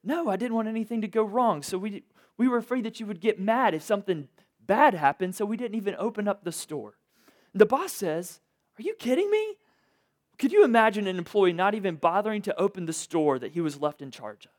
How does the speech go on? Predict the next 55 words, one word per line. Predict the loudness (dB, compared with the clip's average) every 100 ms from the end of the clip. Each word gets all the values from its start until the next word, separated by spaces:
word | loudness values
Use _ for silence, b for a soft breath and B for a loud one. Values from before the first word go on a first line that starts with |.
| _ _ _ _ _ 2
That | 4
would | 4
be | 0
crazy, | -2 0 2 0 0
right? | 2 4
Like, | 2 2
none | 0 0
of | 0
us | -2
would | -4 -6
do | -6
this. | -8 -10 -2
No, | 0 0 0
nobody | 0 2 0
in | -2
their | -4
right | 0 0
mind | 0 -4 -6
would | -10
do | -10 -14
that. | -16 _ _ _ _ _ _ _ _
One | -6 0 2
of | 4
the | 6
lessons | 6 4 -2 -12 -14 b b b b
that | 4
I | 4
think | 0 -2
that | -4
we |
can | -4 -6
take | -6 -4
away | -4
from | -6 -6
this | -8
story | -2 4 4
is | 4
that | 0
God | 2 2
has | 0
entrusted | -6 -4 -4 -4 -6
each | -4 -4 0
one | 2
of | 2 -2
us | -6 -8 -20 b b b
with | -2 -2
a |
talent | -6 -4 -2 -2 -6 -10
of | -8
some | -6 -8
kind. | -6 -6 -6 -6
For |
some | -2 0 0
of | 4
us, | 4 2 -6